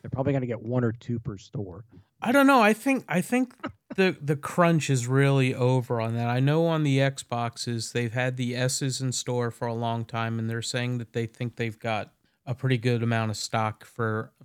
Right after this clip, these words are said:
Speaker 1: Oh,
Speaker 2: for
Speaker 1: I'm pretty sure they do because I've seen those in, in, in all the ads.
Speaker 2: Yeah. So
Speaker 1: The S series, uh, with the God of War bundle.
Speaker 2: No, uh, yeah, I'm s-,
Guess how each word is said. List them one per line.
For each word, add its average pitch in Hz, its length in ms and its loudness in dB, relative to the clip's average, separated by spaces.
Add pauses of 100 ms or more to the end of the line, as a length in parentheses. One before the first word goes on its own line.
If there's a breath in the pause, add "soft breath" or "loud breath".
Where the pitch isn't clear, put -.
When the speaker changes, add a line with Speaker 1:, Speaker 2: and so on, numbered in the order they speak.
(160)
Speaker 1:
Oh, 147 60 4
Speaker 2:
for 113 140 -2
Speaker 1:
I'm 139 160 0
pretty 151 200 4
sure 160 200 -2
they 139 140 0
do 131 360 -2
because 117 340 -2
I've 117 160 -2
seen 123 260 -4
those 123 280 -4
in, 113 180 -8
in, 110 200 -12 (100)
in 110 280 -10
all 113 140 2
the 110 160 2
ads. - 440 -8
Speaker 2:
Yeah. 110 500 0 (260)
So 113 280 -4
Speaker 1:
The 123 140 4
S 123 200 0
series, 113 520 0 (160)
uh, 110 260 2
with 107 160 -2
the 107 80 -6
God 113 240 2
of 104 80 0
War 101 180 -4
bundle. - 320 -14 (180 soft breath)
Speaker 2:
No, 180 220 4 (160)
uh, 175 40 2
yeah, 170 460 2
I'm 156 100 2
s-, - 180 -2